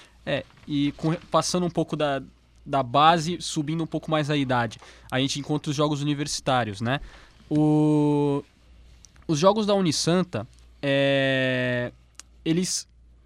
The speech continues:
perderam um pouco daquele sentido esportivo e se tornaram mais uma festa de universitários, ou?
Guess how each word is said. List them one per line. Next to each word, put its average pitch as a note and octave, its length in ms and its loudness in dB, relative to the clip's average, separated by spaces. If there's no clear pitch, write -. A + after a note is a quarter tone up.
perderam F#3 380 4
um F#3 60 0
pouco - 240 2
daquele D3+ 240 0
sentido D3+ 420 -2
esportivo F3 720 -2
e G3+ 40 -4
se - 100 -8
tornaram E3 340 0
mais D#3+ 220 -2
uma D3 120 -2
festa D3 320 -4
de C#3+ 60 -2
universitários, C#3+ 920 0
ou? D#3+ 340 -4